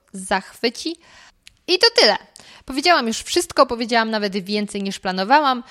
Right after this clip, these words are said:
czyli słowem rozgadałam się jak zawsze, ale no cóż, musicie mi to wybaczyć, już mnie trochę znacie.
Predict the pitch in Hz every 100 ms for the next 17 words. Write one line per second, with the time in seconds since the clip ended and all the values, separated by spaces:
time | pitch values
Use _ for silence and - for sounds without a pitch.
0 | - _ - 254 226 226 208 214 - -
1 | 311 240 214 202 208 190 190 190 190 202
2 | 269 277 240 233 220 202 190 _ 214 202
3 | 175 - 214 233 226 202 185 190 233 220
4 | 220 208 202 190 180 180 240 285